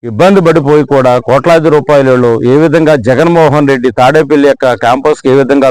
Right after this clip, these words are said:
తోలుకున్నాడో, ఇసుకనే లారీలో ఏ విధంగా తోలుతాడో డబ్బును కూడా ఈయన ఇసుక మీద, మద్యం మీద, మైనింగ్ మీద, భూముల మీద, ఆ విధంగా లారీల మీద డబ్బులు తోలు ఉన్నటువంటి పరిస్థితి తీసుకొచ్చి ఈ రోజు ఈ రాష్ట్ర వ్యాప్తంగా ఉన్న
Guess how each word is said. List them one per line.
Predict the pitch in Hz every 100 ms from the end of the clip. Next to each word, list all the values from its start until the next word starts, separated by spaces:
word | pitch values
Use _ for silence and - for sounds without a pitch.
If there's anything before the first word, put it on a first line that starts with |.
| 113
తోలుకున్నాడో, | 123 143 135 127 123 120 110 - _ _ -
ఇసుకనే | 139 185 196 185
లారీలో | 156 170 180 175 151
ఏ | 165
విధంగా | 165 160 147
తోలుతాడో | 143 143 147 127 110
డబ్బును | 131 131 185 156 156
కూడా | 147 143 127 - _ _ _ _ 123
ఈయన | 147 156 120 113 - _ -
ఇసుక | 117 151 165
మీద, | 156 147 160 135
మద్యం | 110 151 156
మీద, | 143 147 143
మైనింగ్ | 123 139 143 135
మీద, | 127 135 98
భూముల | 127 160 151 135
మీద, | 127 - 113
ఆ | 127
విధంగా | 127 147 143 120 113 - _ _ _ -
లారీల | 120 160 185 180 170
మీద | 160 170 156
డబ్బులు | 135 131 151 143
తోలు | 139 139 135
ఉన్నటువంటి | 131 120 120 113 113 123
పరిస్థితి | 139 - 180 165 139
తీసుకొచ్చి | 139 - 127 - 175 - _ _ _ - - - 123
ఈ | 135
రోజు | 160 165
ఈ | 135
రాష్ట్ర | 127 160 180
వ్యాప్తంగా | 160 151 156 143
ఉన్న | 139